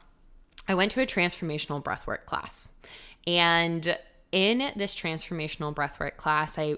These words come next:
came in with the intention of courage. And I thought that courage meant the courage to push forward, to launch this new company, to deep dive into the unknown and start something completely new. And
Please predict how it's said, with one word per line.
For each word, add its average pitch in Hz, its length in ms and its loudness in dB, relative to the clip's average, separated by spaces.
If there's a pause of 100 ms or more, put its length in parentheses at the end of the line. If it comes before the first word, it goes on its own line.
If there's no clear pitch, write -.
(120)
came 208 260 0
in 214 160 0
with 180 140 -4
the 165 120 -4
intention 156 460 -6
of 151 140 -10
courage. - 560 -6 (320)
And 170 80 -2
I 170 40 0
thought 233 260 2
that 254 340 4
courage 175 580 2
meant 156 300 -2 (160)
the 160 60 -6
courage 165 480 2
to - 80 -12
push - 280 -4
forward, 143 580 -2
to 147 300 -4
launch 160 360 2
this 170 200 -6
new 156 120 -2
company, 147 520 -6
to 143 280 -6
deep - 360 -6
dive 160 400 8
into 170 540 2
the 175 100 4
unknown 151 600 2
and 143 160 -6
start - 320 -2
something 156 320 -2
completely 180 480 -2
new. 156 400 2 (600)
And 170 400 0